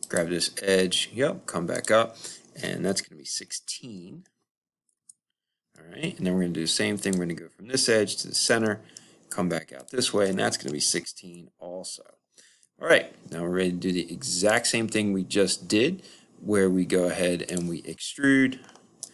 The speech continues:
and then set up a fillet. So we'll do this, and we'll tell it to remove, give it the depth of five.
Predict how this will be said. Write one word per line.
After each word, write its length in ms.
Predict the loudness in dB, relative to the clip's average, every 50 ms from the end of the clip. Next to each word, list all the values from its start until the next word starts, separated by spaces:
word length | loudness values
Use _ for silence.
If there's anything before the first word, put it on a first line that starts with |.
| -20 -20 -20 _ _ _ _ -6
and 140 | -2 0
then 220 | 2 2 2 2 2
set 220 | 0 0 0 0 0
up 120 | -2 -4
a 60 | -6
fillet. 360 | -8 -6 -4 -4 -4 -6 -8 -12 -18 -20 -14
So 140 | -12 -12 -12
we'll 300 | -12 -16 _ _ _ _
do 140 | -16 -14 -8
this, 360 | -6 -2 -2 0 -2 -2 -4 -8 -16 -20 -20 _ -20 -20 -20 -20 -20 -20 _ _ _ _ _ -20
and 300 | -20 -20 -20 -20 -20 -20
we'll 80 | -20
tell 220 | -20 -18 -16 -16 -16
it 100 | -16 -20
to 80 | -20 _
remove, 760 | -20 -20 -18 -16 -6 -2 0 2 4 4 2 0 -2 -4 -4 -4
give 140 | -4 -4
it 120 | -4 -4 -6
the 60 | -8
depth 380 | -4 -2 0 0 0 -2 -4 -10
of 100 | -12 -12
five. 720 | -12 -12 -6 -2 0 2 2 4 2 2 0 0 -4 -10